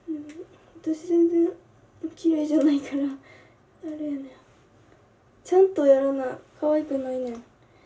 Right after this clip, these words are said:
え、でも可愛くない。上手くなったけど可愛くない。どっちに合わせよう。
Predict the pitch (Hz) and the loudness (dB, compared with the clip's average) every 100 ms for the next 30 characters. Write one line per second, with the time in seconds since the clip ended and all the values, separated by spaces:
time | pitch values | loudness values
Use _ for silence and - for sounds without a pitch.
0 | _ _ - 302 381 339 320 320 320 311 | _ _ 0 4 4 4 4 4 4 0
1 | 269 247 240 240 - - - - _ - | -6 -6 -8 -10 -12 -20 -20 -20 _ -4
2 | 349 370 302 269 262 311 285 262 262 262 | -2 -2 -2 -4 -4 -6 -2 -2 -2 -6
3 | 262 254 233 240 - _ _ _ - - | -6 -8 -12 -16 -20 _ _ _ -20 -20
4 | _ _ _ _ _ _ _ - 262 - | _ _ _ _ _ _ _ -12 -10 -2
5 | 330 285 254 262 254 247 | 0 2 0 -2 -4 -6